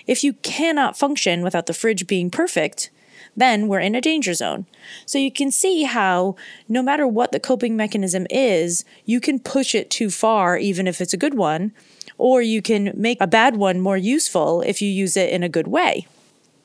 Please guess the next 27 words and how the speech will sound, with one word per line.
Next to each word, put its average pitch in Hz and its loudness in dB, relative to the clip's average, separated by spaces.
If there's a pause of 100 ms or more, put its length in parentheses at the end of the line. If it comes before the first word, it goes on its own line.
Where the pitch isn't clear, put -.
(1400)
When 254 0
you 349 2
are 233 2
recovering 202 0
from 196 -2
burnout 165 -2
and 175 -2
you're 175 0
working 185 -2
with 180 -2
a 185 -2
fried 165 -2
guide, 160 0
such 185 -2
as 180 -4
myself, 165 -2
Sarah, 156 -2 (340)
or 233 4
some 214 2
new 233 2
fried 190 2
guides 170 0
that 175 0
you'll 180 -2
be 190 -2
meeting 190 -2
soon, 190 -4